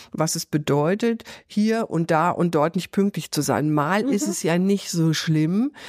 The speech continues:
Speaker 1: wie andermal, ne? Und, äh, wenn
Speaker 2: Genau.
Speaker 1: du, w-, w-, also wenn du jetzt in der Schule nicht so pünktlich bist,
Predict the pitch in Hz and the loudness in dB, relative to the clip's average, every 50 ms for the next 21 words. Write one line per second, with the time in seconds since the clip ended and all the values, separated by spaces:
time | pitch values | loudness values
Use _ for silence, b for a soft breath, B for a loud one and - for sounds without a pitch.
0 | B B B 175 202 - - 220 262 247 185 - 95 110 95 90 87 73 80 - | B B B 0 0 2 2 0 0 0 0 0 0 0 0 0 0 0 -2 -4
1 | - - _ _ _ _ _ 147 147 170 226 240 B B B B B B B B | -6 -8 _ _ _ _ _ 0 0 0 0 -2 B B B B B B B B
2 | B _ - 190 202 190 190 185 - - - - 180 180 170 160 160 170 180 190 | B _ -2 0 0 0 -2 -2 -4 -4 -2 -2 0 0 0 0 0 0 0 0
3 | 190 185 185 185 185 185 - - - _ _ - 185 - - - - - 175 - | 0 0 0 0 0 -2 -4 -6 -8 _ _ -20 -20 -8 -6 -4 -2 0 -2 0
4 | - - 175 190 185 175 185 185 190 185 180 175 - - 170 165 156 156 - - | 0 0 0 0 2 2 2 2 2 2 0 0 0 0 0 0 0 0 -2 0
5 | 214 208 233 247 269 262 240 233 226 - - 190 175 - - 202 214 226 233 226 | 0 0 2 2 2 0 0 0 -2 0 -2 -2 -2 0 -2 0 0 0 0 -2
6 | 226 226 - - 220 226 226 - | -6 -8 -4 -2 -2 -2 0 -4